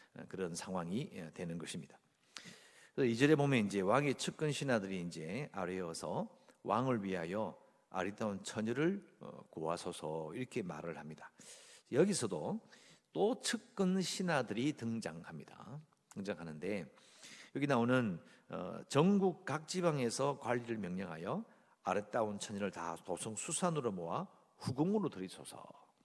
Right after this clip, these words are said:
거기서 이제, 어, 훈련시켜보고,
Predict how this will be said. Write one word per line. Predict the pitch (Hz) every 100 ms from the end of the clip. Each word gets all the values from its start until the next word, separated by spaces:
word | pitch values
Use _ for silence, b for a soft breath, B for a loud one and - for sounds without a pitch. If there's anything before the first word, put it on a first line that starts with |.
| B B B B B -
거기서 | 135 135 143
이제, | 101 90 87 139 B B -
어, | - 98 -
훈련시켜보고, | 107 120 - - 104 120 135 87 - -